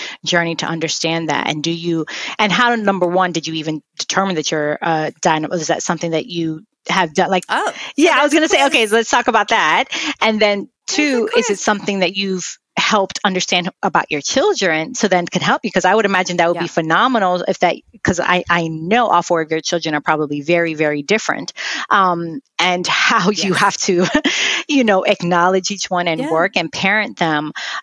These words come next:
Speaker 1: um, in their own way. So
Speaker 2: Yeah.
Speaker 1: talk about that. Talk about the quiz and then talk about maybe how
Speaker 2: Okay.
Speaker 1: it can help for moms listening for their own parenting style and helping in their parenting entrepreneur journey,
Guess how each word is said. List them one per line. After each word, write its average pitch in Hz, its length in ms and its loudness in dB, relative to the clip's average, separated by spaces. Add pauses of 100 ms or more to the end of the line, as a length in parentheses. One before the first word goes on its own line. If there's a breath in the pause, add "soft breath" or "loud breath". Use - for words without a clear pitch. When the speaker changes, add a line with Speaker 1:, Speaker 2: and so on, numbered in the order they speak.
Speaker 1:
um, 156 500 0 (200)
in 190 160 0
their 202 160 4
own 190 80 2
way. 175 80 2
So 170 80 -2
Speaker 2:
Yeah. 190 60 -2
Speaker 1:
talk 208 200 2
about 170 160 2
that. 127 140 -2
Talk 202 160 0
about 233 140 2
the 320 60 -2
quiz 175 640 0
and 180 240 0
then 175 200 2
talk 180 240 2
about 180 200 2
maybe 175 200 -2
how 170 240 2
Speaker 2:
Okay. 170 100 -2
Speaker 1:
it 190 80 -2
can 180 120 -2
help 175 300 0 (220)
for 185 240 0
moms 170 320 0
listening 180 300 -2
for 180 100 -2
their 165 180 2
own 185 140 -2
parenting 156 440 -2
style 151 420 2
and 147 120 0
helping 165 320 -2
in 151 80 -2
their 151 120 -2
parenting 156 560 -2 (160)
entrepreneur 160 580 -2
journey, 165 320 -2